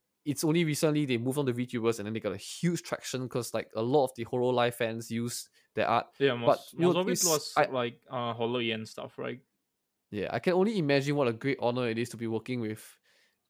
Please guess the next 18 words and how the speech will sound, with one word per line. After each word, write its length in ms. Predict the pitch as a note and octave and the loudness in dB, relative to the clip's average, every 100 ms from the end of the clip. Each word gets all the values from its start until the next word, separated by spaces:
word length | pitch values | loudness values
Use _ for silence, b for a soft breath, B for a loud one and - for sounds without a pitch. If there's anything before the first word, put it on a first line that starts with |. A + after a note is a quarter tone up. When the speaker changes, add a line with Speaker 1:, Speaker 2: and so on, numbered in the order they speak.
| - | -2
Speaker 1:
Hololive, 640 | A#2+ B2 A#2+ A#2+ A#2 - - _ _ - A#2+ | 2 4 6 4 0 -8 -20 _ _ -12 -4
be-, 160 | A#2+ - | -4 -2
Hololive 960 | C3+ C3 B2+ B2 B2 A2 B2 A#2+ A#2 - | 2 4 4 4 2 2 4 2 -2 -4
Ian 340 | A#2+ A#2 A#2 | 0 2 2
Girls 280 | A2+ A2 A2 | 0 0 2
Speaker 2:
Dude. 160 | C3+ - b b b b - | 2 0 b b b b -8
Speaker 1:
to 60 | |
create 300 | A#2 - D3 A2+ | -6 0 2 2
an 80 | G#2+ | 0
entire 360 | A#2 A#2+ B2+ C3+ | 0 4 6 6
ensemble 920 | A#2 A2+ A2 A2+ A2+ A2+ A#2 - - | 4 -2 -2 -4 -2 0 2 0 -4
of, 240 | - - - _ _ - | -8 -14 -20 _ _ -8
uh, 80 | - | 0
live 60 | D3+ | 2
Speaker 2:
Yeah. 280 | E3+ C3+ A#2+ | 6 6 4
Speaker 1:
two 40 | F#2+ | -2
D 60 | |
characters. 560 | A2 - - - - | -6 -8 -8 -12 -12